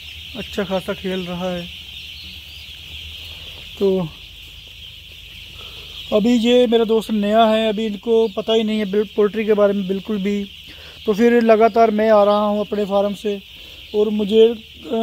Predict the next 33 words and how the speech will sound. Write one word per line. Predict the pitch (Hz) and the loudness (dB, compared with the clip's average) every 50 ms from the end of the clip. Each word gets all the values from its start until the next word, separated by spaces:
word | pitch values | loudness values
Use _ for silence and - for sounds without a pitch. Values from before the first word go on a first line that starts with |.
| 226 226 226 226 226 214 190 | -2 -2 -2 -2 -2 -2 4
बार | 214 214 214 214 | 4 6 6 6
बार | 202 226 220 | 4 2 2
आना | 208 202 208 214 | 2 2 0 0
पड़ता | 196 208 196 185 - 220 208 | 0 -2 -4 -2 -2 -2 0
है, | 208 208 208 208 | 0 0 -2 -2
अ, | 196 - - - - - - - - - - - - - - 208 208 202 196 185 180 170 - - - - - - - - - | -6 -8 -18 -20 -20 -20 -20 -20 -20 -20 -20 -20 -20 -10 -4 -2 -2 0 -2 -2 -4 -6 -10 -18 -20 -20 -20 -20 -20 -12 -8
कपड़े | 208 196 - - 220 226 233 | -8 -6 -2 2 4 4 4
वगैरह | 226 214 214 208 208 | 4 4 2 2 0
change | 190 - 208 202 202 185 | 0 -2 -2 -2 -2 -2
करने | 202 196 190 202 | -4 -4 -4 -4
पड़ते | 175 196 185 175 196 | -6 -6 -6 -4 -4
हैं | 196 196 | -4 -4
मुझे, | 190 185 185 185 190 190 185 180 196 220 226 185 | -4 -4 -2 -2 -2 -2 -4 -6 -8 -10 -12 -12
shoes | - - 208 202 214 208 | -8 -4 -2 -2 -2 -2
वगैरह | 196 190 202 202 | -2 0 0 0
change | 185 196 190 190 180 | 0 -2 -4 -2 -2
करना | 196 185 185 | -4 -2 -2
पड़ता | 185 190 185 175 | -4 -4 -4 -4
है, | 185 | -6
नहा | 180 175 185 185 | -2 0 0 0
कर | 180 208 196 | 0 0 -2
आना | 185 180 | -2 -2
पड़ता | 185 165 185 160 - 311 | -2 -4 -4 -6 -6 -12
है, | |
sanitizer | - - 202 196 196 185 202 190 196 196 | -6 -4 -4 -4 0 0 -2 -2 0 -2
होकर | 202 185 190 185 180 | -2 -2 -4 -6 -4
पूरा | 196 196 190 | -4 -2 -2
आना | 180 185 | -2 -2
पड़ता | 180 175 175 156 190 190 | -4 -4 -4 -2 -2 -2
है | 185 | -2
यहाँ | 175 175 175 170 | -2 -2 -4 -6
पर। | 156 170 165 160 156 - - - - - - - - - - - - - - | -4 -6 -6 -6 -10 -16 -20 -20 -18 -18 -18 -18 -18 -20 -20 -20 -20 -8 -2
वो | 196 196 202 208 208 208 208 | 2 2 4 4 2 2 -2